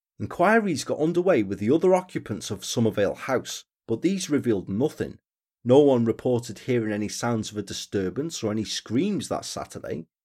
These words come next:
and no bloodstained killer was witnessed fleeing the building or was caught on any C C T V, although traces of Debbie's blood were found in the stairwell of Somervale House. However, it wasn't reported in what quantity this was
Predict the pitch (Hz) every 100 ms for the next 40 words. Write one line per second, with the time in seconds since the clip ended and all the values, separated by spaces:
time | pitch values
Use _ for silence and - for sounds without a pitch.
0 | _ 104 117 208 190 202 220 - 202 202
1 | 190 - 202 104 98 95 120 196 92 85
2 | - - 139 190 185 185 202 220 170 71
3 | - - 101 - - - 190 123 - 104
4 | 107 101 - 117 - 104 - 87 82 143
5 | 120 - _ 95 120 196 196 - 190 180
6 | 165 131 117 - 143 160 185 135 - 170
7 | 190 95 - - 113 156 202 190 208 180
8 | 95 92 - 104 98 - - 143 147 92
9 | 76 82 - 120 101 87 76 - 95 87
10 | - - _ _ _ _ _ _ _ _
11 | _ - 117 143 113 98 117 120 131 170
12 | 202 185 185 202 202 - 117 101 98 -
13 | - - 196 208 - 123 90 85 - 80
14 | 95